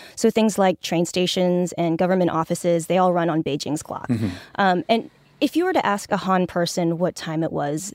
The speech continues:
Speaker 1: they would tell you in Beijing time. But Gardner noticed that if a Uyghur person were asked what time it was, they would most likely respond with the, quote, "local time," uh, which was two hours behind Beijing. And this was because it more closely followed the solar pattern of Xinjiang.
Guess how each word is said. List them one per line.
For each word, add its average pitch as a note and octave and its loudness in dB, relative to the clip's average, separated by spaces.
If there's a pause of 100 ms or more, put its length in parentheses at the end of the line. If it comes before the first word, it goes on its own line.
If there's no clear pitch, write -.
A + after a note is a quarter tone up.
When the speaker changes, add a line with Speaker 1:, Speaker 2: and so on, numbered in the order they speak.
Speaker 1:
they G#3+ 4
would A#3+ 0
tell F#3+ 2
you F3 0
in D3+ -2
Beijing D#3+ 0
time. - -8 (500)
But G#3 2
Gardner A#3 2
noticed G3 2
that F#3 2
if - -2
a F#3+ 0
Uyghur A3+ 2
person C3+ -4
were F3+ 0
asked D#3 -4
what F3+ -4
time C#3 -8
it D#2 -8
was, F#2+ -8 (320)
they A3+ 4
would C4 6
most A#3 2
likely A3 0
respond F3 0
with F3 -6
the, F3 0 (140)
quote, - 0
"local F3+ 2
time," B3 2 (380)
uh, F3+ 6
which - 0
was G3+ 2
two B3 0
hours G3+ 4
behind F3 -2
Beijing. D3 -4
And F3 2
this G#3+ 2
was A#3+ 2
because G3+ 0
it F#3 0
more F3+ 0
closely F3+ 0
followed E3+ 0
the E3 -8
solar E3+ 2
pattern - -8
of D3 -6
Xinjiang. - -4